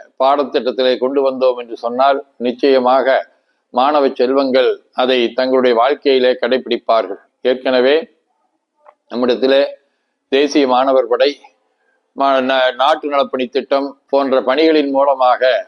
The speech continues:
மாணவர்கள் நல்ல முறையிலே செயல்பட்டு கொண்டிருக்கின்றார்கள். அதுபோல இதையும் ஒரு அமைப்பாக, ஒரு அங்கமாக பல்கலைக்கழகங்களிலேயும் பள்ளிகளிலேயும் ஏற்படுத்தினால்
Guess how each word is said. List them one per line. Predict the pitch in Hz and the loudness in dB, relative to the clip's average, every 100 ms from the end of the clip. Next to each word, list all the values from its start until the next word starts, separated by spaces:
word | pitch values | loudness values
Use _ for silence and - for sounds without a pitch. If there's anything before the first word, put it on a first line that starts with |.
| _ | _
மாணவர்கள் | 117 135 147 139 123 135 120 104 | -2 0 2 2 2 2 2 2
நல்ல | 120 131 147 | 0 0 0
முறையிலே | 147 139 139 131 | 2 2 2 0
செயல்பட்டு | 117 127 143 131 127 | 0 -2 -2 -2 -4
கொண்டிருக்கின்றார்கள். | 127 123 117 113 120 113 113 104 117 113 - | -2 0 -2 -2 -4 0 0 0 -2 -4 -6
அதுபோல | 120 120 117 131 135 120 - - | -4 0 2 2 2 0 -2 -2
இதையும் | 127 147 147 143 - _ _ _ _ - | 2 2 2 0 -6 _ _ _ _ -2
ஒரு | 135 127 | 2 2
அமைப்பாக, | 117 151 139 139 131 123 147 | 2 -2 0 0 2 2 2
ஒரு | 127 | 0
அங்கமாக | 120 139 139 135 123 131 113 - - | -2 -2 0 0 0 0 0 -4 -2
பல்கலைக்கழகங்களிலேயும் | 131 139 139 139 131 131 127 123 123 127 120 127 | 0 2 0 2 0 2 0 0 2 0 -2 -4
பள்ளிகளிலேயும் | 120 135 147 139 135 131 127 117 | -2 0 2 2 2 0 0 -2
ஏற்படுத்தினால் | 123 - 123 117 120 123 | -4 -2 -2 0 0 2